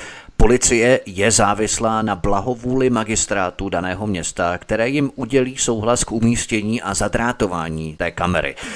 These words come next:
A navíc musí složitě získávat vlastnická povolení majitelů pozemků, přes které by chtěli kopat ty kabely, od majitelů chodníků, místních přilehlých budov. Stálo by to obrovské miliardy,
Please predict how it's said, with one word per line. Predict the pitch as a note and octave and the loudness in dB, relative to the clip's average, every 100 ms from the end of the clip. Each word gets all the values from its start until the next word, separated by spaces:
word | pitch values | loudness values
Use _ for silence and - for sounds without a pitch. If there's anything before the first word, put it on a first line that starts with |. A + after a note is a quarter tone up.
| - | -8
A | - | -4
navíc | F#2+ A#2+ A2+ | 0 0 0
musí | G#2+ - A#2 | 0 -2 -2
složitě | G#2+ G2 G#2 A2+ | 0 0 2 0
získávat | G2 F#2+ - F#2+ F#2+ G2+ - | 0 -4 0 0 0 -2 0
vlastnická | G2 - G2+ - G2+ | -2 -2 -4 -2 0
povolení | F#2+ F2+ F#2 F2 F#2 F#2 E2+ - - - | 0 0 0 0 0 -2 -4 -14 -20 -2
majitelů | F#2+ G2 F#2+ F#2+ | 0 2 2 2
pozemků, | E2 F2 F2+ E2+ - F2 | 0 0 -2 -4 -8 -8
přes | - F#2 - | -4 -4 -4
které | - F#2 F2 | -2 0 0
by | E2 | -2
chtěli | E2+ - G2 F#2 | -6 -2 0 0
kopat | G2 E2+ F2 - | -2 0 0 -2
ty | F#2 | -6
kabely, | - E2 E2+ E2 E2 - - - | -4 -4 -2 -2 -4 -8 -16 -6
od | G#2+ G#2+ | -4 0
majitelů | G2 F#2+ F#2 F2+ | 2 2 0 -2
chodníků, | - G#2 G2 F#2 - F#2 F2 D#2+ | 0 2 2 0 -2 -6 -6 -4
místních | F#2+ F#2 - G2 F2 | -4 -4 -4 -4 -4
přilehlých | - G2 F#2 F2+ F#2 F2 | -2 -2 0 -2 -6 -8
budov. | F2+ F#2+ F2 E2+ D#2 F2+ | -6 -2 0 0 -2 -4
Stálo | E2+ - F#2 F2+ | -4 -2 0 0
by | F#2 | -2
to | F2+ | -2
obrovské | - E2+ F2+ F2 - G#2+ F#2+ | -2 2 2 4 0 0 0
miliardy, | F#2 E2+ D#2+ D#2 D#2+ F2 | 0 0 -2 -2 -4 -4